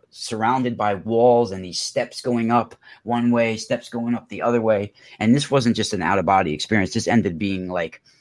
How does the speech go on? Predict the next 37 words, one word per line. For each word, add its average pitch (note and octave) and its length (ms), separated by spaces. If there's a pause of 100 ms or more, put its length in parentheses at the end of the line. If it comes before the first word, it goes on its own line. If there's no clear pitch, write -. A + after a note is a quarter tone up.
(120)
a G#2 100
pro-, - 380 (100)
prophetic A#2 600
vision F#2+ 580 (440)
where A2 440
I B2+ 80
don't B2+ 160
even A#2+ 180
know A#2 160
what A2+ 200
it A2 80
really A2+ 260
means A#2 280
to G#2+ 100
this F2+ 180
day. A2 240
But F#2+ 180
I G2+ 80
know A#2 440 (640)
ten, C3 220
fifteen A#2+ 420
years A#2 240
later, G#2+ 460 (240)
when A2 160
I G#2 80
got A2 160
internet, G#2 560
I G2+ 140
started B2+ 460
to G#2+ 220 (840)
realize A2 600
what B2+ 600
I A2+ 120
saw A2+ 420
in G2+ 200
that G2 220
vision, F#2+ 440